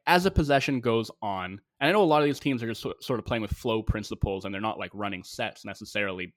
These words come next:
you know, even the majority of the time, but it's more about, like, okay, the, like, like,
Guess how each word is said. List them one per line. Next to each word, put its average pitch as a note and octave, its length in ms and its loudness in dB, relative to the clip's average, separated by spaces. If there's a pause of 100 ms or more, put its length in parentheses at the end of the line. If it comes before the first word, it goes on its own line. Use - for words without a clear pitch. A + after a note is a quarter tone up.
(140)
you F#2+ 100 -10
know, F#2 80 -8
even G#2 240 -6
the F#2 60 -8
majority G#2+ 400 0
of F#2 60 -10
the F#2 60 -12
time, G#2 400 -2 (760)
but C3+ 200 4
it's - 240 -6
more C#3+ 280 4
about, A2 380 0
like, G2+ 300 -2 (880)
okay, D3 240 4
the, A2 160 -2
like, A2+ 220 -2
like, A2 240 -2